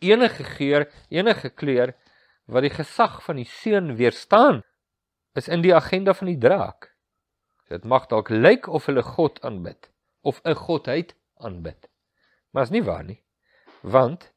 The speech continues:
die enigste ware openbaring van God is die Seun. Hy sê self so, "Ek is die weg, die waarheid en die lewe en niemand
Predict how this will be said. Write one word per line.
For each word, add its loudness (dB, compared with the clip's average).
die 2
enigste 4
ware 8
openbaring 2
van -6
God -2
is -18
die -12
Seun. -4
Hy 0
sê -4
self 2
so, -14
"Ek 4
is -4
die -10
weg, -4
die -8
waarheid 2
en -14
die -6
lewe -2
en -12
niemand -2